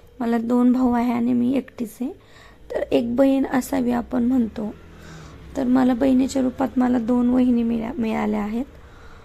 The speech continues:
आणि बहिणीपेक्षा पण आमचं मैत्रीचं नातं आहे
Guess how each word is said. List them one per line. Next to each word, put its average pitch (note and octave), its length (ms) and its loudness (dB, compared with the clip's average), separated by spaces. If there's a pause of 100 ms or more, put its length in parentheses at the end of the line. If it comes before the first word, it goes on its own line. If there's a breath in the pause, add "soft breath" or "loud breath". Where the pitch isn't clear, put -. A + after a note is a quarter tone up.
(400 loud breath)
आणि A#3 680 -2
बहिणीपेक्षा C#4 680 4
पण E4 480 0
आमचं D4 300 0
मैत्रीचं C#4+ 640 2
नातं A#3+ 320 -2
आहे G#3 260 -4